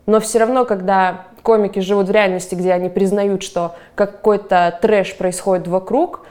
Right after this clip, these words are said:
э, это всё равно в их комедии чувствуется. И мне вот этим нравится, нравится наш канал, то, что это канал комиков, которые, э, ничего не, не отрицают, которые всё, э, понимают, но при этом продолжают делать комедию, б-, параллельно приплетая туда возможность ещё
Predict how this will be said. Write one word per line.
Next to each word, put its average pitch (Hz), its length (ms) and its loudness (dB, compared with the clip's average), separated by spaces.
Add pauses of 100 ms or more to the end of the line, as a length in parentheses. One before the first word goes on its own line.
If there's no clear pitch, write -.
(200)
э, 190 220 2
это 196 260 0
всё 196 180 -4
равно 226 240 2
в 208 80 -2
их 208 100 -6
комедии 208 400 0
чувствуется. 175 640 -4
И 175 80 -4
мне 220 160 2
вот 254 160 -2
этим 220 220 0
нравится, 180 300 -4
нравится 185 420 -4
наш 190 140 -4
канал, 240 300 -2
то, 220 120 -6
что 208 180 -8
это - 100 -20
канал 202 260 -4
комиков, 262 420 -2
которые, 202 480 -2 (340)
э, 185 220 -2
ничего 202 300 0
не, 196 200 0
не 196 180 -2
отрицают, 190 580 -2 (140)
которые 202 320 -2
всё, 202 240 -2
э, 180 480 2
понимают, 196 380 -2
но 196 80 -2
при 208 100 -2
этом 220 160 -2
продолжают 185 400 0
делать 190 400 -2
комедию, 196 540 -2 (1040)
б-, 180 520 0 (100)
параллельно 185 720 0
приплетая 196 540 -2
туда 185 300 -2
возможность 180 540 -4
ещё 165 280 -4